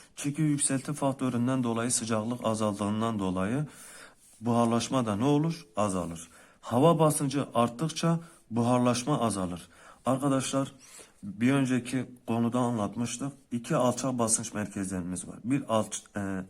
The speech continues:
iki basınç merkezimiz var. Bir alçak basınç, bir de yüksek basınç. Alçak basıncın, düz mantık yapalım, özelliği neydi? Sıcak. Yüksek basıncın ise soğuktu. Aa, demek neymiş?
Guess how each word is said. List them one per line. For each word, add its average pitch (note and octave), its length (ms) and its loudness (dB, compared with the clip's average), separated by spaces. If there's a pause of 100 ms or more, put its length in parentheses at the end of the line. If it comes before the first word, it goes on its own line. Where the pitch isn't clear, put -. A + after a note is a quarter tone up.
(120)
iki C3+ 420 -4
basınç A#2 380 0
merkezimiz G#2 640 -4
var. F2 160 -8
Bir B2 160 0
alçak A#2+ 400 0
basınç, D3 360 0
bir A#2+ 120 -2
de A2 60 -4
yüksek G2 420 -2
basınç. - 260 -10 (640)
Alçak D3+ 360 2
basıncın, D3 480 2 (380)
düz D3+ 160 0
mantık D3+ 300 2
yapalım, G#2 560 -2
özelliği C#3 520 2
neydi? B2 280 0
Sıcak. B2 400 0 (380)
Yüksek B2 520 0
basıncın C#3 460 2
ise B2+ 340 0 (460)
soğuktu. A2 600 -2 (540)
Aa, B2+ 340 4
demek C#3+ 340 2
neymiş? D#3 480 2